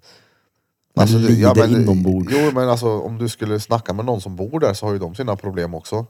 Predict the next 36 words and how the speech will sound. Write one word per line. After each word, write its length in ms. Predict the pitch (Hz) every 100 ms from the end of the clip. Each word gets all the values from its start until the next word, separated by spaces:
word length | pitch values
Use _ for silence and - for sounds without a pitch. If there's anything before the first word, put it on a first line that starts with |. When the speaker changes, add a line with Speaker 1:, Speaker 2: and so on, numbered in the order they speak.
| _ _
Speaker 1:
Ja, 200 | 160 190
ja, 100 | 151
hundra 360 | 143 160 131 123
procent. 340 | 117 180 180
Jag 80 | 127
menar 160 | 156 139
bara 180 | 139
att 60 | 110
Speaker 2:
Det 80 | 110
Speaker 1:
jag 120 | 120
Speaker 2:
kanske 140 | 143 123
Speaker 1:
tror 100 | 107
Speaker 2:
är 60 | 98
Speaker 1:
att 100 | 101
Speaker 2:
råtördigt. 640 | 131 120 110 107 92 104 92
Bara, 120 | 107
"Hur 80 | 107
fy 120 | 98
fan, 360 | - 113 98 92
ska 80 | 101
jag 60 |
sitta 240 | - 104 127
här 80 |
hela 360 | 117 95 113 92
dagen 220 | 92 90
med 100 | 85
någon 140 | 87 92
jävla 440 | 101 90 85 87 76
hemmagjord 720 | 92 101 85 90 87 87 85 _ _ _ _ _ _
flätad 560 | - 110 92 - 90 87
curry 340 | - 92 82
och 100 | 85
bullar 420 | 85 92 107 92 85
som 160 | 90
smakar 320 | 90 98 87
skit?" 560 | 82 - 101 87 - -